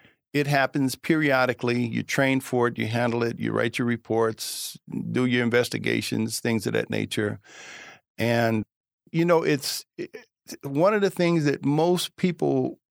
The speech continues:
won't acknowledge, especially that works in law enforcement, is that when I went in, I worked at a women's prison, and I grew up, there was inmates in there that were twenty, twenty-one,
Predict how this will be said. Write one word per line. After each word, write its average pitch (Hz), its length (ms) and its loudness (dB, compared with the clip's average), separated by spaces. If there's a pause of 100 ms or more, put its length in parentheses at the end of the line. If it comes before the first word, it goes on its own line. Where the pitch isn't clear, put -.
(500)
won't 156 380 0 (140)
acknowledge, 131 720 2
especially 135 460 0
that 120 120 0
works 135 300 -2
in 123 180 0
law 131 260 4
enforcement, 113 540 -2
is 110 140 -2
that 123 300 2 (580)
when 147 180 2
I 202 160 4
went 175 220 2
in, 127 580 2 (160)
I 135 100 4
worked 147 220 2
at 147 80 2
a 139 60 2
women's 135 320 2
prison, 117 420 0 (100)
and 123 380 0 (100)
I 170 220 2
grew 165 320 0
up, 165 360 0 (280)
there 139 140 4
was 135 160 0
inmates 151 420 0
in 156 160 2
there 110 500 0 (200)
that 123 160 4
were 120 220 2
twenty, 127 360 0
twenty-one, 123 600 0